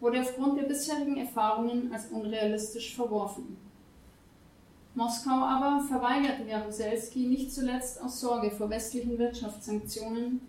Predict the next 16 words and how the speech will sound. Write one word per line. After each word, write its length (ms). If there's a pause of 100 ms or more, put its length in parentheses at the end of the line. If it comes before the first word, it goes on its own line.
(360)
die 80
militärische 720
Unterstützung 800 (680)
und 100
legte 400
die 140
so 140
lang 260
gültige 400
Breschnew-Doktrin 1300
im 140
Herbst 380
neunzehnhunderteinundachtzig 1200 (640)
vom 160
Westen 400
unbemerkt 640